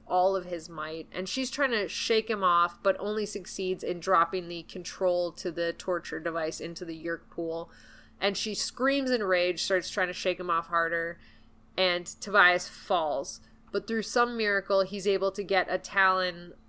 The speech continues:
into a hold only a few feet down off of this pier. And he's caught onto something, but he's holding on with pure adrenaline. He doesn't have any strength. He's so weak. And so he's starting to slip.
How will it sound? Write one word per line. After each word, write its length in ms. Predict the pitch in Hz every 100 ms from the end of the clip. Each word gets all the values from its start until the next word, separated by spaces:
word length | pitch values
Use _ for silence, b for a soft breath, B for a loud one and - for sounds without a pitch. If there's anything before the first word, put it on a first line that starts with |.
| -
into 380 | - 190 180 202
a 220 | 185 170
hold 480 | 170 - 190 185 175 -
only 280 | 185 180
a 40 | 180
few 360 | - 214 220
feet 280 | 208 208 190
down 300 | - 170 170
off 220 | 165 165
of 120 | 175 165
this 160 | 170
pier. 560 | - - 175 165 165 170 b b b
And 100 | -
he's 140 | 208 208
caught 200 | 262 269
onto 220 | 277 240
something, 840 | - - 185 190 220 220 233 - -
but 160 | 214
he's 220 | - 226 190
holding 320 | 208 202 196
on 180 | 190 185
with 160 | 180
pure 360 | - - 180 165
adrenaline. 600 | 165 175 156 160 151 160
He 180 | 185 202
doesn't 360 | 196 185 185
have 320 | 185 175 175 -
any 240 | 185 180
strength. 480 | 175 - 165 156 -
He's 240 | - 190
so 260 | - 190 180
weak. 380 | 170 165 - - B B -
And 160 | 196
so 160 | 190 208
he's 240 | 196 208
starting 400 | - 196 180 175
to 80 | 156
slip. 500 | 147 - 165 156 -